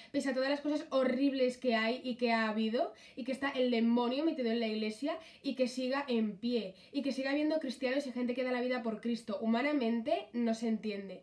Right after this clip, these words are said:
Entonces yo creo que tiene que existir Dios. También son súper interesantes las cinco vías de Santo Tomás de Aquino, que yo soy súper fan de este hombre, y que son las siguientes. La primera es la del primer motor inmóvil. Todo el mundo está en movimiento de forma que todo se mueve, sí, o sea, quiero decir,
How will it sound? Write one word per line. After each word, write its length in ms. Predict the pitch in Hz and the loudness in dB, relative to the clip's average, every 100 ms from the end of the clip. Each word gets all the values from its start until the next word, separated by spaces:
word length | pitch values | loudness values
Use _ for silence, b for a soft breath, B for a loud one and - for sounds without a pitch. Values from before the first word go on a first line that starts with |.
| b b b _ _ - | b b b _ _ -4
Entonces 380 | 220 233 277 | 0 2 2
yo 160 | 269 247 | 2 2
creo 200 | 247 285 | 2 0
que 80 | 302 | 0
tiene 200 | 247 226 | 0 2
que 60 | |
existir 480 | 247 - 220 - 214 | 0 -2 -6 -2 -2
Dios. 480 | 185 180 226 - - _ - | -2 -2 -2 -4 -10 _ -2
También 260 | 277 302 | 2 2
son 120 | 349 | 2
súper 240 | 392 330 339 | -2 -2 0
interesantes 460 | 320 294 294 302 | 0 2 0 0
las 260 | 285 269 233 | 0 0 0
cinco 320 | 285 285 294 | 0 2 2
vías 220 | 262 269 | 0 -2
de 80 | 262 | -2
Santo 220 | 269 277 | -2 -2
Tomás 260 | 233 240 247 | 0 0 0
de 60 | 262 | -2
Aquino, 260 | 262 262 | -2 -2
que 100 | 254 | -2
yo 80 | 233 | -2
soy 140 | 240 | -2
súper 360 | 240 247 214 202 | -4 -4 -4 -4
fan 260 | - 247 247 | -2 -2 0
de 80 | |
este 200 | 220 233 | -2 0
hombre, 200 | 226 262 | 0 -2
y 40 | 285 | -4
que 100 | 220 | -4
son 240 | 262 349 | -2 0
las 140 | 330 247 | 0 -2
siguientes. 420 | 202 190 180 - | -6 -8 -10 -6
La 120 | 269 | -2
primera 380 | 262 277 320 320 | 0 4 4 4
es 80 | 330 | 4
la 120 | 349 | 4
del 160 | 294 247 | 2 2
primer 320 | 254 247 277 | 0 2 2
motor 420 | 277 254 254 254 | 0 2 0 0
inmóvil. 440 | 254 240 226 202 196 | 2 2 0 -2 2
Todo 160 | 294 339 | 4 4
el 100 | 349 | 4
mundo 220 | 339 339 | 4 4
está 200 | 330 269 | 2 -2
en 80 | 269 | 0
movimiento 640 | 277 277 254 254 294 277 | 0 2 2 2 0 2
de 120 | 247 | 0
forma 400 | 240 240 247 254 | 0 -2 -2 -2
que 380 | 269 254 240 240 | 0 0 0 -2
todo 180 | 302 285 | 2 2
se 120 | 277 | 2
mueve, 240 | 254 226 214 | 0 0 0
sí, 120 | 254 | -2
o 60 | 226 | 0
sea, 100 | 240 | 0
quiero 160 | 240 | 0
decir, 220 | 240 254 | 2 0